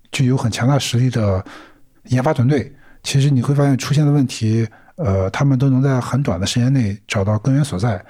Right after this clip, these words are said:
并且去通过，呃，一个良好的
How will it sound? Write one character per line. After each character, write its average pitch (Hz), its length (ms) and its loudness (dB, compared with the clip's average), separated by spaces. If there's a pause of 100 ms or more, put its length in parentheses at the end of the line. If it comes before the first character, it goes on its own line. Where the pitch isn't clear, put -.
(240)
并 147 140 2
且 117 160 0
去 - 140 -4
通 135 180 0
过， 117 260 2 (420)
呃， 98 760 -2 (560)
一 131 160 2
个 101 640 0 (220)
良 117 180 0
好 139 180 -2
的 107 320 0